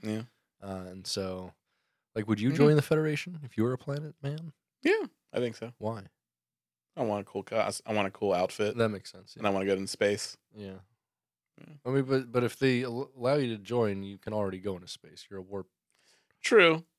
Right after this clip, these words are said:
Speaker 2: warp
Speaker 1: Yeah.
Speaker 2: civilization.
Speaker 1: But why not? It seems fun.
Speaker 2: Yeah, but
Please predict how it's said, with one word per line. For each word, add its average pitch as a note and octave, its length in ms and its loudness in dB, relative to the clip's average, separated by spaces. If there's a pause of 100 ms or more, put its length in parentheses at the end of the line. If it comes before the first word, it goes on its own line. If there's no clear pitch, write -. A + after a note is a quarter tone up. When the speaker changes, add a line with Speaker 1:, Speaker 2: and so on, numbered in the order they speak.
(180)
Speaker 2:
warp G2+ 140 -12
Speaker 1:
Yeah. F#2 120 0
Speaker 2:
civilization. F#3 320 -8
Speaker 1:
But G#3 100 2
why D#4 120 4
not? D4 200 4
It G2+ 100 -2
seems B2 240 0
fun. A2+ 380 -2 (880)
Speaker 2:
Yeah, C3 100 2
but G#2 160 -4